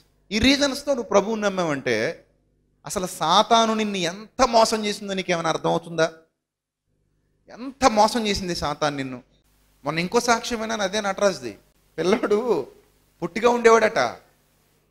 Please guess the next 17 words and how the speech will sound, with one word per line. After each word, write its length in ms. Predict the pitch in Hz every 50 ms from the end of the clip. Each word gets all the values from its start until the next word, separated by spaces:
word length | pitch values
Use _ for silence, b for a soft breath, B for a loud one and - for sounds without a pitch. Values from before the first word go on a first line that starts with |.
| _ _ _ _ _ _ _ _ -
పొడుగైపోయాడట. 800 | 180 185 208 214 226 233 202 226 233 226 226 - 165 120 101 92 - _ _ _ _ _ _ _ _ _ _ _ _ _ _ _ _ _ _ _ _ _ _ _ _ _ -
నాకు 280 | 135 151 180 196 - 214
ఆశ్చర్యం 380 | 220 220 - - 240 220 220
వేసింది. 440 | 233 233 - 220 196 156 127 101 - _ _ _ _ _ _ _ _ _ _ _ _ _ _ _ _ _ _ _ _ _ _ _ _ _ _ _ _ _ _ -
పొట్టోడు 300 | 131 135 - 190 196 196
పొడుగైతే 480 | 190 180 185 180 185 196 196 190 196 185
ఏమొస్తుంది 400 | 180 190 208 196 202 185 180 190
చెప్పండి? 360 | 185 185 190 190 190 202 208 _ _ _ _ _ _ _ _ _ _ _ _ _ _ _ _ _ _ _ _ _ _ _ _ _ _ _ _ _ _ _ -
పోనీ 140 | 147 180
కుంటోడికి 500 | 185 - 175 180 180 226 220 214 214 -
కాలు 220 | 208 202 202 202 208
వచ్చిందంటే 460 | 202 202 214 196 202 196 202 196 247
ఒక 160 | 233 220 180
అందం, 280 | 156 151 160 165 175 170 165 - _ _ _ _ _ _ 131
గుడ్డోడికి 460 | 135 165 170 - 220 226 220 214 -
కన్ను 260 | - 185 202 208 202
వచ్చిందంటే 720 | 202 - 202 208 202 196 196 - 233 262 269 - -